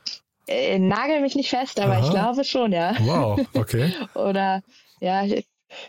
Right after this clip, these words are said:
Speaker 1: ich bin da nicht ganz so, äh, tief involviert, aber ich glaube
Speaker 2: Aha.
Speaker 1: schon, dass, dass sie jetzt stark darauf hinarbeiten und, ähm, das ist dann natürlich super spannend, ähm, weil wir dann eben auch, äh, ja, in, in Europa,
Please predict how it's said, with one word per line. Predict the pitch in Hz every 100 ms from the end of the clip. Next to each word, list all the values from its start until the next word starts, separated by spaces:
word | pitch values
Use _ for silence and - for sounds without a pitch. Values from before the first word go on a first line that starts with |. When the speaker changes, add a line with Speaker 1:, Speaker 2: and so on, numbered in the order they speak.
| _
Speaker 1:
ich | -
bin | 220 226
da | 202
nicht | 196 214
ganz | - 226 220
so, | 196 180
äh, | 185 175 180
tief | 185 233 220
involviert, | 196 180 175 269 -
aber | 208
ich | 208
glaube | - 190 214 220 214 214
Speaker 2:
Aha. | 87
Speaker 1:
schon, | 107 160 220 247
dass, | 202 - - 196
dass | 190
sie | -
jetzt | 214 196
stark | 196 196
darauf | 202 190 180
hinarbeiten | 220 208 180 180 190 220 240
und, | - 196 196 196 -
ähm, | 196 190 190
das | 190 196
ist | 208 202
dann | 180
natürlich | 180 - 196 -
super | 196 185
spannend, | 180 185 185 190 - - - - -
ähm, | 190 180 180
weil | 180
wir | 180
dann | 175 170 185
eben | 180 180
auch, | 185 180 175 -
äh, | - 180 170
ja, | 175 196 -
in, | 190 185 185
in | 185 185
Europa, | 180 170 208 - 190 185